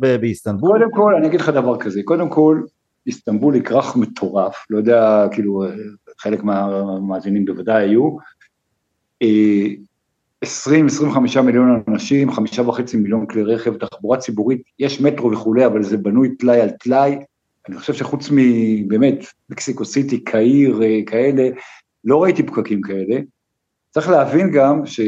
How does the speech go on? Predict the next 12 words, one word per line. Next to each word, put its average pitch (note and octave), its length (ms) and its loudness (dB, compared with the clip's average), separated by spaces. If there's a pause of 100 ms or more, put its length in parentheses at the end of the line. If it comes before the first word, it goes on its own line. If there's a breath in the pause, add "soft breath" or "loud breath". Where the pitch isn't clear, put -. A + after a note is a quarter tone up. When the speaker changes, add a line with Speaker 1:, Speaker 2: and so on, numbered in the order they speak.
(120)
Speaker 2:
שאיסטנבול A2 500 -6
של C#3+ 120 -2
השנים A#2+ 320 -2
האחרונות, C#3 640 0 (640)
כבר A2+ 100 -2
לא B2+ 60 2
השנים C3 260 0
האחרונות, A#2 340 0
זה G2 60 -6
כבר G2+ 180 -8
די, A2 100 0
אה, A#2 320 4